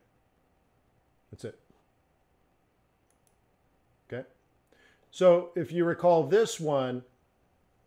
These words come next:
I was teaching you how to predict – the head and shoulders pattern.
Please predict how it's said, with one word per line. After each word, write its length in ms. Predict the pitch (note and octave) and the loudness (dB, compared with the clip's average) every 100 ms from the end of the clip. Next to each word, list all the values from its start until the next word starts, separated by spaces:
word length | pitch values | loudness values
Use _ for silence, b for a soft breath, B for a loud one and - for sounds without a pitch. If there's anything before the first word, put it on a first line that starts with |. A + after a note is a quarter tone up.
| _ | _
I 140 | D#3+ E3 | -4 -2
was 180 | D3 | -4
teaching 460 | - F3+ F#3 - F3 | -6 -6 -6 -6 -4
you 180 | E3 D#3 | -2 -2
how 280 | D#3 D#3+ D3 | 0 0 0
to 100 | C3+ | -6
predict – 680 | - C#3 D3 F3+ - - - _ _ _ _ _ | -10 -6 0 0 -2 -16 -20 _ _ _ _ _
the 140 | C#3 C#3 | -4 -4
head 220 | D#3 D#3+ | -2 -4
and 140 | E3+ | -6
shoulders 500 | - E3 E3 F3 F#3 | -4 -2 -2 -4 -8
pattern. 460 | - F#3 F#3+ A3 | -2 0 0 -4